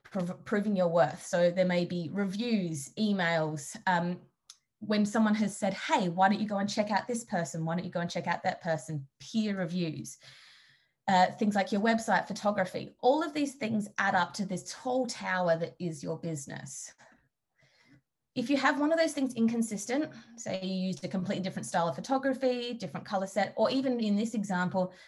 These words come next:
that your website looks different to everything else, rather than your customer going, "Oh, look how tall that tower is," they're gonna go, "Why is that one yellow? Why is that one different?"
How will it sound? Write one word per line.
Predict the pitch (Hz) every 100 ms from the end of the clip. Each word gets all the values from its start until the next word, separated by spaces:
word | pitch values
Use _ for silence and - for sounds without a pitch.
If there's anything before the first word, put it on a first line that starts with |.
| -
that | 214
your | 226
website | 220 233 262 220
looks | -
different | - 220 202 185
to | 185
everything | 175 - 175
else, | 170 143 - - _ _ _ _ _ 220
rather | 240 247 320 370 226
than | 233 214 208 208 - _ _
your | 220 208
customer | 220 226 233 220 202
going, | 202 196 196 -
"Oh, | 247 - 254 - - - -
look | 240 277 294
how | 302 294
tall | - 233
that | 196 -
tower | 190 180 175
is," | - -
they're | 196
gonna | 202 202
go, | 202 202
"Why | 175 170 175
is | 170
that | - 160
one | 151 156
yellow? | - - 131 -
Why | 180 175 180
is | 180
that | 175 -
one | 160 151
different?" | 143 139 - 135